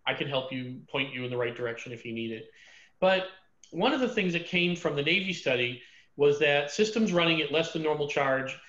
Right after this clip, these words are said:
had a sixty-three percent higher wear factor. And I want you to correlate that wear factor in a, a really one-to-one ratio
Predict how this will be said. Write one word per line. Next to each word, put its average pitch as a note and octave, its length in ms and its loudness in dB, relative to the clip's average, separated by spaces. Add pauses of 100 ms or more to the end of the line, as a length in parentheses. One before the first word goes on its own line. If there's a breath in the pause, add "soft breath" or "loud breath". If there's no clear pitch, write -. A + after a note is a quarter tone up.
(240 loud breath)
had D3 160 0
a C3+ 60 -4
sixty-three F3 560 -2
percent C#3+ 420 -2
higher C#3 340 0
wear A#2+ 240 -2
factor. - 460 -14 (600 soft breath)
And C3+ 80 -2
I D3 80 0
want F#3+ 240 4
you A#3+ 60 2
to A3+ 80 2
correlate E3 520 4
that C#3+ 180 0
wear C#3 180 2
factor A#2+ 460 -4
in B2 240 -8
a, A#2+ 120 -6 (240)
a A#2+ 280 -6
really C#3+ 420 2
one-to-one D3+ 640 2
ratio B2 600 -4